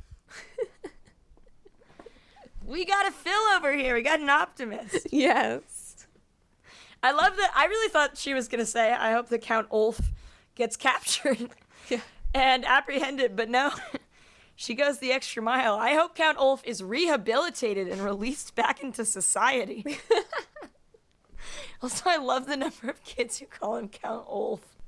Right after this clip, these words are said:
Speaker 2: It's a really
Speaker 1: Gets me
Speaker 2: common
Speaker 1: every
Speaker 2: misspelling
Speaker 1: time.
Speaker 2: on the internet, Count Ulf. So on the subject of the Miserable Mill, we wanted to continue our conversation that we had in episode twelve about gender in the book.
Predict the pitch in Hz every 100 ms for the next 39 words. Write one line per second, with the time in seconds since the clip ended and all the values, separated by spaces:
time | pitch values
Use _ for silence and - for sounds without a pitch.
0 | - - - - - 269 247 240 254 277
1 | 240 220 226 214 202 233 - - 190 196
2 | 190 196 190 - 185 190 190 208 - 220
3 | - - - - - - - - - -
4 | _ _ _ _ _ _ - - 233 233
5 | 240 330 466 427 - 226 196 - 247 254
6 | - 233 226 247 240 240 247 262 254 262
7 | 262 262 285 - _ - _ - - -
8 | 226 254 262 262 247 233 220 226 220 208
9 | 202 208 185 185 - 180 180 185 180 175
10 | 180 180 196 - 101 101 - 190 180 -
11 | 185 180 175 - - 196 147 202 - -
12 | - - - - 185 170 175 185 196 -
13 | 190 214 214 233 233 247